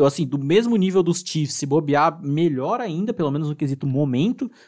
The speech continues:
que vem sendo um time muito mais bem, mais bem ajustado, mais bem chamado e equilibrado,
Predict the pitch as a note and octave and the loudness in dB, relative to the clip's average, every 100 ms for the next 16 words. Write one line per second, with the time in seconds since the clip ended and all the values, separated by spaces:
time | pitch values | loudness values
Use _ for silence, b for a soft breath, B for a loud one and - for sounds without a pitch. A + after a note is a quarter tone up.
0 | _ - C3+ D3 F3+ - D#3 D#3+ C#3 E3 | _ 2 4 4 2 2 2 2 0 -2
1 | E3 C#3 C3 F#3+ B3+ G#3 C#3+ C3 C3 B2 | -2 0 2 2 2 -4 -4 4 4 4
2 | C3 C3+ C3 B2 A2+ A#2 - B2+ C#3 B2+ | 0 0 0 0 -4 -12 -4 0 2 0
3 | A#2 - F3+ G#3+ F#3 D3 C#3 D3+ C3 D#3 | 0 2 4 4 2 -2 -4 -2 0 2
4 | A3 A#3+ G3+ G3+ G#3+ A3+ A#3 A#3 G#3 C#3 | 2 0 0 4 4 4 -4 -2 0 4
5 | B2 C#3 A#2 | 4 2 -6